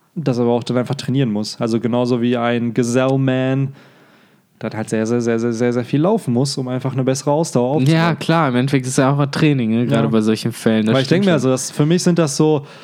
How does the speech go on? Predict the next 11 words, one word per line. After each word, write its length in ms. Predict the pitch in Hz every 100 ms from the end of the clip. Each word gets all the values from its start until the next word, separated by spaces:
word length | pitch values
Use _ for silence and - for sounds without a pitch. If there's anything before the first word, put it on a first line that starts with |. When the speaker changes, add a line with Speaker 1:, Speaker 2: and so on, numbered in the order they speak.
| - _
Speaker 1:
Kanonenfutter, 920 | - 139 156 180 160 170 165 151 147 139 - -
die 320 | 113 135 135
Wannabe-Zoans 1000 | 113 123 131 110 104 - 113 107 107 104
kriegen. 340 | - 113 104 113
Also 120 | 117
es 60 | 120
Speaker 2:
Ja. 80 |
Speaker 1:
sind 80 | 117
eigentlich 360 | 151 160 143 135
schwache 280 | - - 147
Charaktere, 680 | 139 127 - 156 147 151